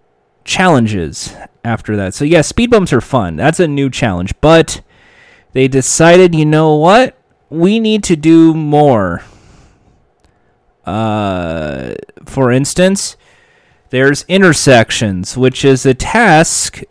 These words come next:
where two of the teams have to work together for the duration of the round. While intersected, teams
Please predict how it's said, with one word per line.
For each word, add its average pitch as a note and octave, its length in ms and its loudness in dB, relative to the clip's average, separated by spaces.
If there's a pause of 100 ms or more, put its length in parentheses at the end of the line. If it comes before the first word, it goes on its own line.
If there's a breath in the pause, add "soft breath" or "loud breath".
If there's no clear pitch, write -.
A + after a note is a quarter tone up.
(100)
where C#3+ 360 4
two C4 540 2
of D3 160 4
the C3 100 4
teams A#2+ 420 -4
have B2+ 200 0
to B2 120 0
work A#2+ 280 0
together G#2 640 -2 (580 soft breath)
for C3 220 0
the C3 140 0
duration C#3 680 2
of C3 360 -6
the B2 320 0 (280)
round. B2 600 2 (120)
While B2+ 260 2
intersected, C#3+ 680 0
teams D#3 340 -4